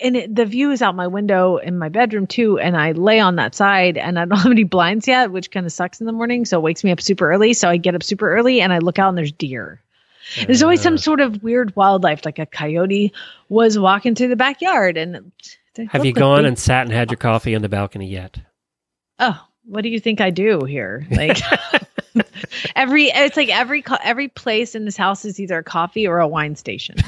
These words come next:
Speaker 1: You know?
Speaker 2: <laughs> Do you have a coffee pot in the bedroom so you don't have to go
Speaker 1: I,
Speaker 2: downstairs?
Speaker 1: I told Chad, I'm like, "I'm gonna have to get one everywhere." My bedroom's downstairs, so it's a shore
Speaker 2: Oh,
Speaker 1: walk,
Speaker 2: yeah, that's
Speaker 1: so
Speaker 2: right.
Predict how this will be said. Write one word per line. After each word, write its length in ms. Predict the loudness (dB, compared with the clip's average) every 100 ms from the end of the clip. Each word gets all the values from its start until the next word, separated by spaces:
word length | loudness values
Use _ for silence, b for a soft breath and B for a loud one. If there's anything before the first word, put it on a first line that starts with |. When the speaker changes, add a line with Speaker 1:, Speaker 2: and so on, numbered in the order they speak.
| 0 -2
Speaker 1:
You 80 | -4
know? 80 | 0
Speaker 2:
<laughs> 40 |
Do 40 |
you 80 | 2
have 180 | 2 -2
a 40 |
coffee 260 | 0 0 0
pot 240 | 0 0 2
in 260 | 0 2
the 80 | -2
bedroom 440 | 0 0 0 -6 -4
so 140 | -2
you 60 | 0
don't 80 |
have 100 | 0 0
to 60 |
go 60 | -2
Speaker 1:
I, 40 |
Speaker 2:
downstairs? 460 | 0 0 0 0 2
Speaker 1:
I 40 | 0
told 180 | 0
Chad, 220 | 0 0 2
I'm 80 |
like, 140 | 0 0
"I'm 120 | -2
gonna 100 | 0
have 160 | -2 -2
to 80 |
get 120 | -4 -2
one 100 | -2
everywhere." 320 | -2 -2 0
My 160 | 0 2
bedroom's 440 | 2 2 0 -2
downstairs, 580 | -2 -2 -2 0 2 0
so 140 | -4
it's 140 | -6 -6
a 60 |
shore 340 | -6 -4 -4 0
Speaker 2:
Oh, 100 | 0
Speaker 1:
walk, 80 | 0
Speaker 2:
yeah, 120 | 0
that's 180 | -2 -2
Speaker 1:
so 60 |
Speaker 2:
right. 140 | -4